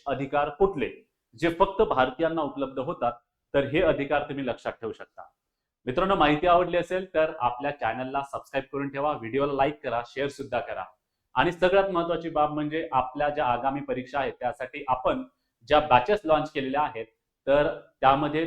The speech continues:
तुम्हाला एनरोल करून घ्या. तुमचं जे काही, अ, तुमचा जो काही अभ्यास आहे तर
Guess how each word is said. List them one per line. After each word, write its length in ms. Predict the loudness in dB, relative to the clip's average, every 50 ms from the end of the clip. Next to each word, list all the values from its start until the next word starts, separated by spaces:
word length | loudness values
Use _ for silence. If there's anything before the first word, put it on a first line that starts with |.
| -4 -6
तुम्हाला 480 | -6 -4 -2 -2 -2 0 -2 -2 -2 -4 -8 -16 _ _ _ -4
एनरोल 300 | -2 2 6 6 6 6
करून 300 | 6 4 2 2 2 0
घ्या. 140 | 0 -2 -2 -2 -4 -8 _ _ _ _ _ -4
तुमचं 340 | -4 -4 -2 0 0 0
जे 180 | 0 2 0 0
काही, 300 | 0 0 -2 0 0 -2 -4 -6 -16 -20 -20 _ _ -4
अ, 220 | 0 4 4 4 4 2 0 -6 -8 -8
तुमचा 220 | -6 -4 -2 0
जो 120 | 0 2 2
काही 120 | 2 2
अभ्यास 380 | 2 2 2 2 2 2 4 2
आहे 280 | 0 0 0 -6 -10 -10 _ _ _ _ _ _ _ _ 0
तर 260 | 2 4 4 4 2